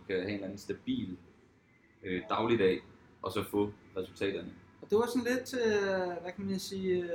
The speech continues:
Speaker 2: det næste spørgsmål. Øhm, hvordan finder man balancen mellem det her med at være, øh, fleksibel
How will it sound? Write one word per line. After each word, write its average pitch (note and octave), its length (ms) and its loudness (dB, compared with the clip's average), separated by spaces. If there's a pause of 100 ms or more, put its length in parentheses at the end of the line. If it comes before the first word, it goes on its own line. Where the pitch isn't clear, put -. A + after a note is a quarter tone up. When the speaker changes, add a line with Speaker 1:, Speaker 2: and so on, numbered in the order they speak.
(120)
Speaker 2:
det F#3+ 100 -2
næste G3+ 280 0
spørgsmål. G3 600 -2 (360)
Øhm, E3+ 220 -8 (460)
hvordan F3 420 2 (380)
finder A3+ 160 4
man G#3+ 160 0
balancen F#3 420 -2
mellem G#3 300 -2 (200)
det G3+ 80 2
her G3+ 160 0
med G3+ 80 -4
at G#3 100 -2
være, E3 320 -4
øh, D#3+ 40 -12 (440)
fleksibel A3 400 -4